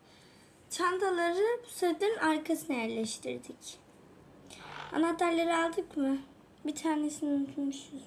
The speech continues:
bakın. Üç anahtarı da aldık inşallah. Tamam, hadi çıkalım. Arkadaşlar, havalimanında görüşmek üzere.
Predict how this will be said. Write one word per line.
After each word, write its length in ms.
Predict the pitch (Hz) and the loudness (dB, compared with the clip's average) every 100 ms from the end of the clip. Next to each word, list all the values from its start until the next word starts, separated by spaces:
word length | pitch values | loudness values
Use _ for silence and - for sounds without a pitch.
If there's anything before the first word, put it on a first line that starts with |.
| - | -10
bakın. 360 | 269 - - - - - - - - - - - - - - | -10 -8 -10 -10 -18 -20 -20 -20 -20 -20 -20 -20 -20 -20 -10
Üç 220 | 311 - | -8 0
anahtarı 560 | 339 311 311 311 302 294 | 2 2 2 0 0 2
da 120 | 294 | 2
aldık 360 | 285 277 269 - - - | 2 0 -8 -16 -20 -18
inşallah. 540 | - - - 254 277 349 - | -10 -8 -4 -2 0 -2 -2
Tamam, 260 | 277 247 | -2 0
hadi 260 | 254 254 247 | -2 -4 -6
çıkalım. 460 | - - 226 240 - - - - - - - - - - - - - - | -6 -2 -2 -4 -10 -18 -20 -20 -20 -20 -20 -20 -20 -20 -20 -20 -12 -2
Arkadaşlar, 720 | 320 370 403 392 403 403 381 | 2 4 4 4 4 4 2
havalimanında 1120 | - 302 294 330 330 330 320 320 320 320 320 | 0 2 4 6 6 6 6 6 6 6 6
görüşmek 840 | 320 277 277 269 269 - 285 277 269 | 4 2 2 4 2 0 0 0 -2
üzere. 560 | 247 240 240 233 240 | -2 0 0 0 -2